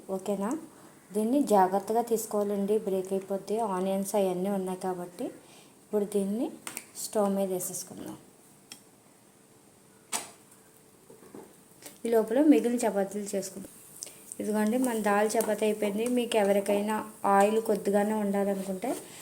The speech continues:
just కొద్దిగా ఒక చుక్క అలా పాముకోండి అంతే. నేను అసలు కొద్దిగా అంటే కొద్దిగా వేసాను, ఇది మా హస్బెండ్కి వేస్తాను. ఓకేనా, ఇప్పుడు ఇంకో చపాతీ వేసుకుందాం. ఇదిగోండి, నార్మల్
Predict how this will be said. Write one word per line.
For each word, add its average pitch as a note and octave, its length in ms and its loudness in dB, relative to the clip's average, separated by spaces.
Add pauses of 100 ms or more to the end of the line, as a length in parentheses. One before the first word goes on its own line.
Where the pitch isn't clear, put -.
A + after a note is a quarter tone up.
(560)
just G#3+ 340 2
కొద్దిగా A#3+ 320 4
ఒక A#3+ 180 2
చుక్క A3 320 -4
అలా A3 160 6
పాముకోండి G3 580 0
అంతే. F#3 260 -6
నేను B3+ 240 0
అసలు G3 580 0
కొద్దిగా G#3+ 520 2
అంటే G#3+ 240 2
కొద్దిగా G#3 340 0
వేసాను, G3 420 2
ఇది G#3 220 0
మా G#3 60 -2
హస్బెండ్కి G3 480 0
వేస్తాను. F#3+ 480 -4 (720)
ఓకేనా, A3 360 2 (3000)
ఇప్పుడు C4 260 4
ఇంకో B3 180 4
చపాతీ G3 380 2
వేసుకుందాం. - 400 -8 (1120)
ఇదిగోండి, G#3+ 520 0
నార్మల్ G#3 560 4